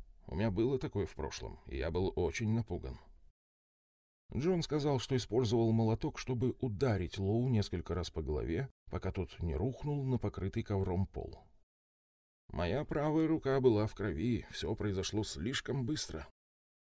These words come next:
По его свидетельству, после понимания, что Лоу мертв, он обратился за помощью к британскому другу, имя которого назвать отказался. Тот избавился от тела, не объясняя как. Скрипс отрицал, что сам расчленял тело.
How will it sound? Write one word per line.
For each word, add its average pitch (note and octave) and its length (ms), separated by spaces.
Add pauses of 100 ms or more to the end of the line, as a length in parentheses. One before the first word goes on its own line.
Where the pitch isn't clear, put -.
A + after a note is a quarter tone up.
(220)
По A#2 60
его E3 220
свидетельству, E3+ 600
после - 280
понимания, A#2 500
что - 200
Лоу F2+ 200
мертв, F2 520
он E2+ 120
обратился B2+ 480
за B2+ 120
помощью B2+ 400
к G#2 80
британскому A#2 580
другу, B2+ 420 (320)
имя G#2 220
которого G#2+ 360
назвать G2+ 340
отказался. - 580 (480)
Тот C3 160
избавился B2 680
от C3+ 100
тела, C3+ 240
не A#2 160
объясняя F2+ 440
как. - 360 (480)
Скрипс - 360
отрицал, B2 460
что - 220
сам F#2 340
расчленял - 560
тело. - 320